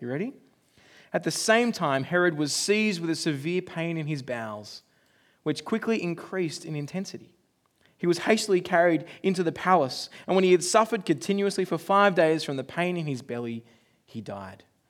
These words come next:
In the fifty-fourth year of his life and the seventh year of his kingship." Herod really died. The real king showed who was really in control. When it looked like all was lost,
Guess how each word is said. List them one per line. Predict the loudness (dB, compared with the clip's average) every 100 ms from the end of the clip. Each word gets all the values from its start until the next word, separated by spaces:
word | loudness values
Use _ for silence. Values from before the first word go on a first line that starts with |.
| _ _ _ _ _ _ _ _
In | -6
the |
fifty-fourth | -6 -6 -6 -2 -2 0
year | -2 -2
of |
his | -2
life | -4 -8 -10 -12
and | -14
the |
seventh | -10 -8 -6 -8
year | -8 -8
of | -8
his | -10
kingship." | -14 -16 -18 -20 _ _ _ _ _ _ _ _ _
Herod | -8 -6 -4 -8 -14 _ _ _ _ _
really | -10 -8 -6 -8
died. | -12 -16 -20 _ _ _ _ _ _ _ _ _ _ _ _ _ _ _ _ _ _ _
The | -2
real | 0 2 2
king | -2 -4 -6
showed | -6 -4 -4 -2
who | -4
was | -6
really | -8 -6 -2 -2 -4
in | -8
control. | -12 -10 -6
When | -4
it | 0
looked | 0 6
like | 6 6
all | 2
was | 2 0
lost, | -2 -4 -4 -14